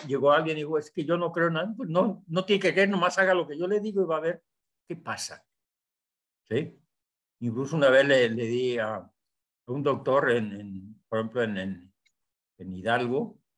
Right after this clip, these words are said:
y me, y me dijo, "Oye, acabo de descubrir algo interesante", dice, "que yo creí que los doctores eran los que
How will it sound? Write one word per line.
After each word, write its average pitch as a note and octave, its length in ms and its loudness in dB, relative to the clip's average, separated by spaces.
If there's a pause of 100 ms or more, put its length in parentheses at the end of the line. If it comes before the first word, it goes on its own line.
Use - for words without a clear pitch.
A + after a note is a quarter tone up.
(840)
y A#2 80 -10
me, A2 220 -6 (240)
y C3+ 80 -12
me B2+ 120 -2
dijo, B2+ 280 -2
"Oye, D3+ 300 2
acabo D3+ 320 0
de D#3 80 0
descubrir B2+ 480 -4
algo C3+ 180 -2
interesante", A#2 800 -8
dice, - 260 -20 (1120)
"que A#2 100 -6
yo C#3+ 140 0
creí D3+ 240 -2
que F3 100 0
los C#3 160 2
doctores D3 520 -2
eran D3+ 220 -2
los - 140 -16
que A#2+ 460 -4